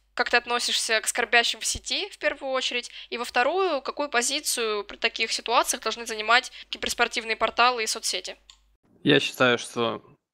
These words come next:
Speaker 2: киберспортивные порталы и вообще соцсети, единственное, кому проявлять вот эти моменты скорби и сочувствия, должны только самим людям. То есть, если вы знаете реально людей, которые, возможно,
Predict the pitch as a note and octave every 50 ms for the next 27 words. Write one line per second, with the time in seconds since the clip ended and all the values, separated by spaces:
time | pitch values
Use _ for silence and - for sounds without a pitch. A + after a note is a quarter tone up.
0 | _ _ - A#2 A2+ A#2 A2+ - - - A#2 G#2 - - A#2 A2+ A2 A2+ A2 -
1 | - - G#2 G#2 - - A#2+ C3 C#3+ D3+ B2+ A#2 G#2+ G#2 G#2 G2+ - - - -
2 | A2 G#2+ - - - - - - A#2+ C3+ C3 - - A2+ G#2+ G2 - - _ _
3 | _ _ _ _ _ _ - G2+ G2+ A2 A#2+ A#2+ - - - A2 G#2+ G2 - -
4 | A2 A2 A2+ A2+ A2 G#2+ G#2+ - - A2+ G#2+ G#2+ G#2+ G#2 G#2 - - - G#2+ G2+
5 | - - A2 G#2+ A2 A2 G2+ G2 - - - - - A#2+ B2 B2 A#2 A2 A2+ G#2+
6 | G#2 G2+ - - - - - A2 A2 A2 G#2+ - - G#2 - - C3 D#3 - -
7 | - A#2+ G#2 G2+ G#2 F2+ - - C3 B2+ A2+ - A2+ A#2 A2+ - - - - -
8 | - G#2 A2+ A#2 A#2+ A#2 A#2 A2+ A2+ A#2+ A2+ G#2+ - - - - - - - -
9 | - - - - - - - - - B2 B2+ B2 - - A#2 A2+ A2+ G#2+ - A2+
10 | A2+ A2 G#2+ G#2 - G#2+ G#2+ A2 A2 A2 A2 A2 A2+ A2 A2 A2+ A2+ A2 G#2+ -
11 | G2 - - A2 A2 A2 G#2 F#2+ F#2 - _ - - - - - - - - -
12 | _ _ _ _ _ _ _ _ - - A2 A2+ A#2 A2 G#2+ A2 A2 A#2+ A#2+ A2+
13 | G#2+ G#2 G#2+ G#2+ A2 G#2+ G2+ -